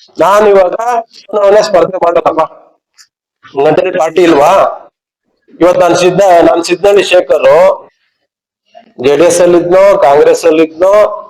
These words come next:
ಮಂಜಣ್ಣ ಜೊತೆಲಿ ಇದ್ನೋ, ನಾಳೆ ಬಿ ಜೆ ಪಿ ಜೊತೆಗೆ ಹೋದ್ನೋ, ಇವತ್ತು ಕಮ್ಯುನಿಸ್ಟ್ ಪಾರ್ಟಿ ಜೊತೆಗೆ ಹೋದ್ನೋ, ಅಥವಾ ನಾಳೆ ಸಮಾಜ್ ಪಾರ್ಟಿ ಜೊತೆ ಹೋದ್ನಲ್ಲ.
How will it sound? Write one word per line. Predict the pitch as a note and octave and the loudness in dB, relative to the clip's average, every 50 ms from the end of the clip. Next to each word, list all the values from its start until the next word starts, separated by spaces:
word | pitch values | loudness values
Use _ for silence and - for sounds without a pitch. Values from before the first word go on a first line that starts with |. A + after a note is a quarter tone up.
| - _ _ _ _ _ _ - C#3+ | -20 _ _ _ _ _ _ -6 -4
ಮಂಜಣ್ಣ | C3+ C#3 - F3 F3+ G3 | -2 0 2 2 2 2
ಜೊತೆಲಿ | F3 E3 E3+ E3 - E3+ E3 D#3+ D#3+ | 0 0 0 0 0 0 0 0 0
ಇದ್ನೋ, | D3+ - D#3 E3+ F#3 G3 G3+ - - - - B2+ | -2 -2 -2 0 0 2 2 0 -2 -4 -8 -4
ನಾಳೆ | B2 B2+ C3+ C#3+ D3 | -2 0 0 0 -2
ಬಿ | C#3+ D3 E3 | -2 -2 -2
ಜೆ | D#3 F#3 F3+ | -2 -2 0
ಪಿ | - E3+ - | 0 -2 -2
ಜೊತೆಗೆ | D#3+ D3+ - D#3+ D3 | -2 -2 0 0 0
ಹೋದ್ನೋ, | C#3+ D#3 D3+ - - F#3+ | 2 2 0 2 0 0
ಇವತ್ತು | F#3+ F3 D3+ C3+ B2 - | 2 2 2 0 -2 -2
ಕಮ್ಯುನಿಸ್ಟ್ | C#3 C3+ C#3+ C#3+ D3 E3 F3 E3 - - | 0 0 0 2 0 0 -2 -4 -4 -6
ಪಾರ್ಟಿ | D#3+ D3+ - C#3+ | -6 -6 -6 -6
ಜೊತೆಗೆ | C#3 C#3+ C3 - C3+ B2+ | -6 -4 -2 -2 0 -2
ಹೋದ್ನೋ, | C#3 C#3 F3+ F3+ | -2 -2 0 -2
ಅಥವಾ | D#3 - - D3 C3+ | -2 0 0 0 0
ನಾಳೆ | C3+ C3+ C3 B2 | 0 0 -2 -2
ಸಮಾಜ್ | A#2 C3+ C3+ D3 D#3+ D#3 - | -2 -2 0 0 0 -2 -2
ಪಾರ್ಟಿ | - C#3+ C#3 C#3+ B2+ | -4 -4 -2 -2 -4
ಜೊತೆ | C3 C3 - B2+ | -4 -4 -4 -2
ಹೋದ್ನಲ್ಲ. | A#2+ A#2+ - - A#2+ A#2 A2 | -2 -2 -2 -2 -6 -6 -6